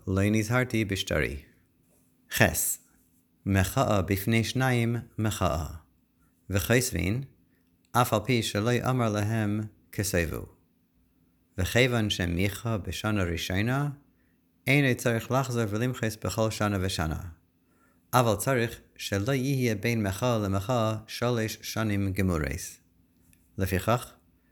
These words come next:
צריך למחוס בסוף כל שלוש שנים. ואם מיכה,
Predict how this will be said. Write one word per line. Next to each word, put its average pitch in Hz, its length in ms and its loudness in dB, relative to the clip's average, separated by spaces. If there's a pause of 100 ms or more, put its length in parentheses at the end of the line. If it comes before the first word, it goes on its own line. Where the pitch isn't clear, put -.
(160)
צריך 120 400 0
למחוס 113 580 -2
בסוף 117 720 0
כל 113 320 0
שלוש 104 460 -2
שנים. 80 480 -4 (920)
ואם 117 440 0
מיכה, 117 540 -2